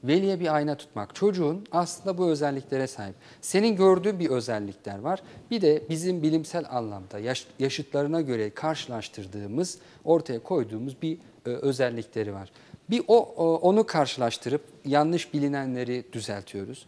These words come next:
İki, eksik yönlerini buluyoruz mesela hocam. Ha, işitsel, o özelliği, işitsel olan özelliği iyi dedik öğrencinin. Ben o çocuğun görsel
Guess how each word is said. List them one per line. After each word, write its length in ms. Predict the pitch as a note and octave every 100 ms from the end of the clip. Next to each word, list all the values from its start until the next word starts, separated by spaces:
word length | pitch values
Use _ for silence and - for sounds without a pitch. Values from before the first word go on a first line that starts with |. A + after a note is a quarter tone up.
| -
İki, 400 | D3+ - G#3 G#3 - - - _ -
eksik 440 | D#3 - G#3+ -
yönlerini 500 | D#3 D3 C#3+ D3 D3+
buluyoruz 500 | B2+ D3+ A2+ F#2+ -
mesela 340 | G#2 F#2+ G2+ G2+
hocam. 220 | G2 F#2+ - - -
Ha, 100 | -
işitsel, 500 | C#3+ D#3+ - F#3 F#3
o 140 | E3 E3+
özelliği, 460 | E3 E3+ E3+ F3+ D#3
işitsel 380 | - D#3 -
olan 260 | F3 E3+ E3+
özelliği 420 | E3 D#3+ D#3+ E3+
iyi 180 | D#3+ F3
dedik 300 | D3 A2+ G#2+
öğrencinin. 540 | A2 G#2 G#2 G2 G#2 A#2
Ben 140 | E3 F3+
o 100 | G#3+
çocuğun 460 | A3 F#3 A#2+ A2 - - - -
görsel 480 | B2 B2 - E3+